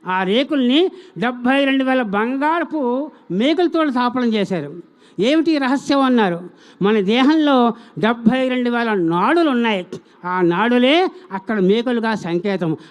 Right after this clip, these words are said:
అక్కడి నుంచి వచ్చింది మన ఈ దేహం తాలూకు లోపల రహస్యాలన్నీ కూడా. అంతేకాదు మన దేహానికి ఎడం వైపున గుండెకాయ ఉంటుంది.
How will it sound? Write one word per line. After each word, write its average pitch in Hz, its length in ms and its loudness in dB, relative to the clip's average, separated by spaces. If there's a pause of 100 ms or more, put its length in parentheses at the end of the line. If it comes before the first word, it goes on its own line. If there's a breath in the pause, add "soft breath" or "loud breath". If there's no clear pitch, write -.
అక్కడి 202 300 -6
నుంచి 202 240 0
వచ్చింది 180 360 -4
మన 180 160 0
ఈ 165 120 -6
దేహం 175 400 -4
తాలూకు 202 520 -4 (220 loud breath)
లోపల 185 400 -4
రహస్యాలన్నీ 165 720 -2
కూడా. 135 360 -8 (400 soft breath)
అంతేకాదు 240 640 0 (260 loud breath)
మన 214 160 0
దేహానికి 233 840 0 (240 loud breath)
ఎడం 254 300 0
వైపున 285 260 0
గుండెకాయ 311 560 0
ఉంటుంది. 226 480 0